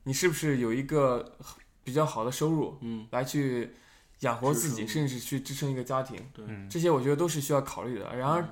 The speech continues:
Speaker 1: 这三点我觉得在瑞典来说都是比较理想的。
Speaker 2: 嗯。呃，为什么我，我好奇是说，我们那个暂时撇开这个经济角度，我，我特别好奇，就是第一点，就是为什么你觉得在瑞典，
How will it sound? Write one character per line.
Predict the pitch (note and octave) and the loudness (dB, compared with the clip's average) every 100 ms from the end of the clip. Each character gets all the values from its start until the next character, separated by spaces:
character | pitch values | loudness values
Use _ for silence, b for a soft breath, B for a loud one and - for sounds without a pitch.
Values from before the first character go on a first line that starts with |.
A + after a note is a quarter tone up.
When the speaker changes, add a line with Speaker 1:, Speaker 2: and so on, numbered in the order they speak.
| - | -10
Speaker 1:
这 | - F#3 | 0 2
三 | - E3+ | 2 0
点 | D3 G2+ | 0 -4
我 | G#2 | -8
觉 | B2+ | -6
得 | C3 | -6
在 | B2+ D3 | -2 0
瑞 | D#3 | 0
典 | A2 F#2 | -2 -6
来 | G2+ | -10
说 | - A#2 | -8 -6
都 | C#3 | -6
是 | C#3 | -6
比 | A#2+ | -10
较 | G#2+ A#2 | -6 -6
理 | G#2+ A#2+ | -6 -8
想 | - | -8
的。 | C3+ D3 - | -14 -18 -6
Speaker 2:
嗯。 | A#2 A#2 G#2+ - - _ b b | -2 -2 -4 -12 -20 _ b b
呃， | - F3 F#3 | -8 -6 2
为 | A3 | 2
什 | F3+ | 4
么 | E3+ - | 0 -2
我， | B2 - | -4 -4
我 | A#2+ | -6
好 | - D3+ | -2 -2
奇 | C3 | -2
是 | C3 | -4
说， | C#3+ C#3+ B B B B B - | -2 -2 B B B B B -6
我 | - | 0
们 | B2 D3+ D#3+ D#3+ D#3+ D#3 - - - - | 2 2 2 0 -2 -4 -8 -14 -14 -12
那 | C3+ B2+ | -4 0
个 | A#2 A2 | 0 0
暂 | - E3+ C3 | 0 0 0
时 | - C3+ | 0 -4
撇 | - G#2+ | -4 -6
开 | F#2+ B2+ | -4 -4
这 | B2+ A#2 | -2 -2
个 | G#2+ G#2 G2+ | -2 -2 -4
经 | G2 D#3 D#3 | -6 -6 -4
济 | C#3+ | -4
角 | A2 F#2 | -6 -6
度， | F#2+ F#2 | -8 -10
我， | - A2 | -8 -4
我 | A2+ | -4
特 | - | -4
别 | C#3+ | -6
好 | C#3 A#2+ | -4 -4
奇， | |
就 | A#2 | -2
是 | A#2+ | -4
第 | A2+ D3+ | -4 -6
一 | D3+ | -4
点， | A2+ F#2 B B B - | -4 -6 B B B -8
就 | C3 | -6
是 | C3+ | 0
为 | D3 | 0
什 | C3+ | 0
么 | B2+ | -2
你 | A#2+ | -4
觉 | G#2 | -4
得 | B2 | -4
在 | A#2+ | -4
瑞 | A#2+ D3 | -4 -2
典， | G#2+ G2 F#2+ F#2 F2+ | -4 -4 -8 -10 -14